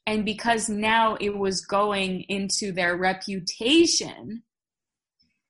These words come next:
the administration finally decided that they were going to seek ways to, uh,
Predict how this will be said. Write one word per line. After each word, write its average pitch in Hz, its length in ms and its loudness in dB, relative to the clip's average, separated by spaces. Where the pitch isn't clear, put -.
the 240 180 2
administration 220 1200 0
finally 254 880 2
decided 190 920 -2
that 185 160 -10
they 208 160 2
were 202 160 0
going 190 480 2
to 185 160 -4
seek 190 460 -8
ways 190 800 -2
to, 175 560 -2
uh, 170 300 0